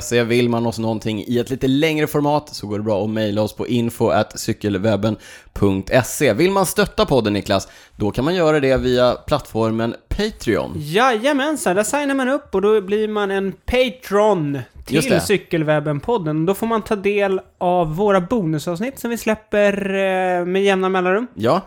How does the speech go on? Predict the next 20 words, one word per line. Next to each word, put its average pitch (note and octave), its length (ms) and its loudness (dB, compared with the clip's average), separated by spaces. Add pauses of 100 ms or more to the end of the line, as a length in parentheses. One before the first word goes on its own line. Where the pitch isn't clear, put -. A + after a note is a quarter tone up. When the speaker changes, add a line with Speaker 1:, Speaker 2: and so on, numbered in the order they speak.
(140)
Speaker 1:
ett - 260 -2
varannan G2+ 300 2
vecka G2+ 200 -4
ungefär. A#2 300 2
Speaker 2:
Ja, C#4 280 2
jäm-, G3 80 -4 (100)
Speaker 1:
Ja. - 80 2 (160)
Speaker 2:
jämna F3 220 2
mellanrum. E3 520 0
Speaker 1:
Ja. C#3 160 -2 (420)
Speaker 2:
Eh, D#3+ 260 0
senast F#3 360 0
hade F#3 140 2
vi F#3 100 2
med F#3+ 160 2
Vacki. G#3+ 520 -2 (180)
Nu E3+ 240 0
ligger F3+ 260 0
det F3+ 60 4
också F3 300 -2